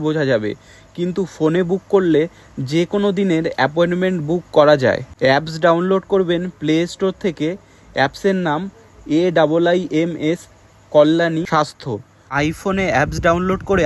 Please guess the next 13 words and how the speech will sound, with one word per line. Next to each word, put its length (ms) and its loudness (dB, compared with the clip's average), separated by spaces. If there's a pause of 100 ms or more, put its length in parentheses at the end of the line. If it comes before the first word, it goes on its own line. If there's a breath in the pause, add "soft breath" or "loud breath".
আপাতত 340 -2 (260)
অ্যাপয়েন্টমেন্ট 640 -4 (120)
বুকিং 280 -6 (160)
হচ্ছে 400 -4
না। 80 -4 (240)
কিভাবে 400 4 (120)
আপনারা 340 0 (180)
কল্যাণী 460 2 (160)
এইমসে 360 -2 (140)
এসে 200 -4 (520 loud breath)
ডাক্তার 380 0 (120)
দেখাবেন 420 2 (540 loud breath)
আর 100 6